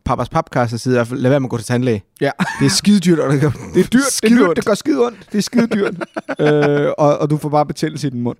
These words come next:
Speaker 1: <laughs> Behold dine visdomstænder.
Speaker 2: Behold alle dine visdomstænder, ligegyldigt hvor ondt de gør.
Speaker 1: Vent, vent til du er otteogtredive, ligesom mig.
Speaker 2: <laughs> Ja.
Speaker 1: Fordi så er det for sent at fjerne dem, så kan de ikke gøre noget ved det.
Speaker 2: <laughs> Det passer ikke. De siger sådan her, få dem fjernet så hurtigt som muligt, fordi jo ældre du bliver, det sværere bliver det.
Speaker 1: Mm. Men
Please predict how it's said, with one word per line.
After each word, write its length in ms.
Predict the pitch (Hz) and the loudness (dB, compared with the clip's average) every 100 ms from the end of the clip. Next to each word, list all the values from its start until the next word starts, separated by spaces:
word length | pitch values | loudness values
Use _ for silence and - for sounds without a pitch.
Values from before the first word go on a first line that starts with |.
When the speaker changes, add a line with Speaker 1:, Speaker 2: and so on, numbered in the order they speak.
| _ - 214 - | _ -20 -12 -10
Speaker 1:
<laughs> 1000 | - - - - - - _ _ - | -10 -10 -10 -10 -12 -20 _ _ -12
Behold 220 | - 156 202 | -4 0 0
dine 140 | 185 | -2
visdomstænder. 680 | 170 - 156 - 175 151 139 | -6 -6 -8 -2 0 0 -2
Speaker 2:
Behold 260 | - 170 175 - | 0 2 2 0
alle 180 | 175 160 | 0 0
dine 120 | 160 | 0
visdomstænder, 260 | 151 151 | -2 -2
ligegyldigt 220 | 160 175 165 | -2 -2 -2
hvor 140 | 151 | -2
ondt 160 | 170 135 | -6 -6
de 40 | |
gør. 180 | 135 135 - | -8 -8 -6
Speaker 1:
Vent, 440 | 147 254 - - | -2 -2 -4 -10
vent 200 | 180 220 | -2 -2
til 160 | - 170 | -4 -4
du 140 | 156 | 0
er 260 | 147 151 - | 0 -2 -2
otteogtredive, 400 | 180 190 190 175 | -2 0 0 -2
ligesom 200 | 180 151 | -2 -2
mig. 220 | 143 180 190 | 0 0 -4
Speaker 2:
<laughs> 120 | 147 - | -10 -10
Ja. 60 | - - | -10 -4
Speaker 1:
Fordi 140 | 160 | -2
så 80 | 151 | 0
er 20 | |
det 100 | 190 | 0
for 60 | 170 | 0
sent 220 | 165 247 | -2 0
at 60 | 160 | 0
fjerne 220 | 147 147 | 0 0
dem, 140 | 156 135 | -4 -6
så 100 | 170 | -2
kan 80 | |
de 60 | 180 | -4
ikke 160 | 175 170 | -2 0
gøre 20 | |
noget 320 | 165 - 147 | 0 -2 -2
ved 60 | 180 | 2
det. 140 | 151 - - - - | 2 0 -10 -10 -12
Speaker 2:
<laughs> 400 | - _ _ _ | -20 _ _ _
Det 100 | 170 | -4
passer 280 | - 170 143 | 0 0 0
ikke. 140 | 127 160 _ _ - | -4 -8 _ _ -8
De 60 | |
siger 140 | 151 170 | -2 -2
sådan 120 | 165 | 0
her, 140 | 156 143 - _ _ | 0 -2 -8 _ _
få 120 | 156 | -2
dem 100 | 143 | -2
fjernet 260 | 151 156 165 | 0 2 2
så 60 | |
hurtigt 280 | 151 160 156 | 4 4 4
som 100 | 151 | 0
muligt, 340 | 139 131 139 - | -2 0 0 -4
fordi 180 | 151 | -2
jo 100 | 135 | 0
ældre 180 | 143 147 | 0 0
du 60 | 147 | -4
bliver, 200 | 135 139 | -4 -8
det 120 | 135 | -8
sværere 300 | - 120 123 | -4 -2 -2
bliver 220 | - 127 | -4 -8
det. 140 | - 131 _ _ _ | -8 -12 _ _ _
Speaker 1:
Mm. 80 | 113 | -8
Men 140 | 98 | -8